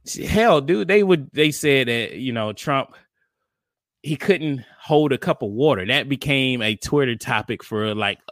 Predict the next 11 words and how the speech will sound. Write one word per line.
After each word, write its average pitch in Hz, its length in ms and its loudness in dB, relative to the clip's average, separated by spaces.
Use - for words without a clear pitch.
two 160 180 -2
months. 131 520 -6
And 127 320 -2
we 151 120 4
got 147 220 4
Joe 143 180 4
Biden 139 320 2
stumbling 131 520 -2
up 135 180 -2
the 123 60 -12
stairs, 143 500 -4